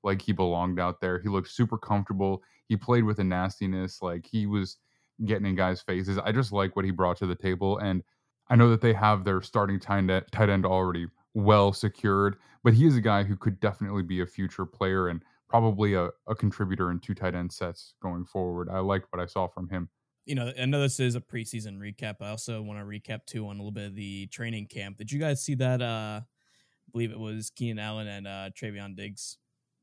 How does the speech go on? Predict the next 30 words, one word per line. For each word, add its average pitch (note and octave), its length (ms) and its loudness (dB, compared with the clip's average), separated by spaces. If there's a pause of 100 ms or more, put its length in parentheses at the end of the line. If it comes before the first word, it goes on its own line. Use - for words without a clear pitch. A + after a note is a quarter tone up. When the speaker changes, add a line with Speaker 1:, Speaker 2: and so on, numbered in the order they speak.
(120)
Speaker 2:
little G#2+ 240 -10
clip - 240 -14
going G#2+ 180 -12
around? G#2+ 360 -8 (680)
Speaker 1:
Oh, A2 100 4
yeah. F2+ 200 6 (200)
I G#2+ 80 0
saw G2+ 220 2
it. - 100 -2
<laughs> C3 680 6
Speaker 2:
Yeah. F#2+ 200 -10 (160)
I G#2 60 -12
just A2 100 -6
had A2+ 100 -4
to G#2 80 -6 (520)
rub A2 300 -8
it G#2+ 40 -6
in G#2 180 -8
the G#2+ 60 -10
Cowboys' G#2 400 -12
face F#2+ 260 -14
a G#2+ 40 -14
little G2 140 -14
bit, G2+ 120 -12
you G2+ 80 -14
know. G2 180 -16 (280)
Always, A2 360 -2
always B2+ 220 6
fun A#2 200 0
to G#2+ 240 -6